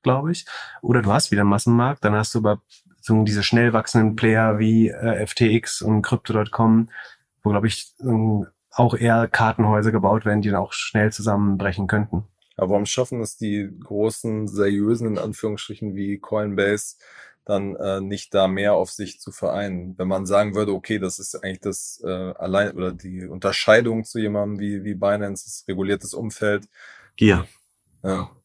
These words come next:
Speaker 3: Also ganz klar die Gier. Die, der, der einzige Grund, warum du auf, äh, Binance oder F T, oder der, der Hauptgrund, warum du auf Binance oder F T X ist,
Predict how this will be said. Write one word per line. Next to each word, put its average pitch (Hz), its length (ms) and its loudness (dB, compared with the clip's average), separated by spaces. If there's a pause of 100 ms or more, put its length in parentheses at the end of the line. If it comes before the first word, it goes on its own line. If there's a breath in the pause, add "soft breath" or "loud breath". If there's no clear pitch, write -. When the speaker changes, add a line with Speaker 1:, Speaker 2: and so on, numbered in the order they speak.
Speaker 3:
Also 87 260 4 (180)
ganz 90 220 2
klar 90 220 0
die 87 100 2
Gier. 92 340 2
Die, - 400 -4 (220)
der, 87 320 0
der - 200 0
einzige 92 320 0
Grund, 95 260 0
warum 92 220 2
du 90 140 4
auf, - 380 -4 (680 soft breath)
äh, 85 300 2
Binance 87 540 2
oder 87 340 -2
F - 140 -6
T, - 240 -2
oder - 180 -4
der, - 140 -14
der 82 220 0
Hauptgrund, 107 420 2
warum 95 180 4
du 90 80 2
auf 92 140 -4
Binance 98 380 2
oder 85 140 2
F 92 100 -6
T 98 100 4
X - 180 -2
ist, 123 360 -2